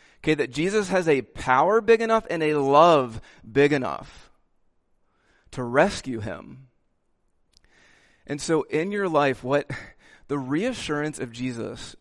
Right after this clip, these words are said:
that this is so key, the reassurance of Jesus is not that the fear or the circumstances or the pain will stop, at least not until he unites heaven with earth.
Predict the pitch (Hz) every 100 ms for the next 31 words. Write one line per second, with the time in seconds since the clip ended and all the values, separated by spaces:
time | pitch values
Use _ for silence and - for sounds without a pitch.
0 | - 143 147 143 139 - - 135 135 135
1 | 143 - - 120 127 120 143 180 - 185
2 | 175 175 127 127 120 113 - - _ _
3 | _ - 123 117 110 110 113 135 - _
4 | _ _ _ _ _ _ _ _ _ _
5 | - 107 107 - 110 117 120 107 110 107
6 | - 107 110 107 107 104 - 107 104 107
7 | 101 - 104 104 101 135 101 - - -
8 | - _ 156 _ _ _ _ _ _ _
9 | _ _ 120 131 123 - 120 110 - 110
10 | - 107 113 101 98 _ - 107 107 -
11 | - 110 117 120 - - - -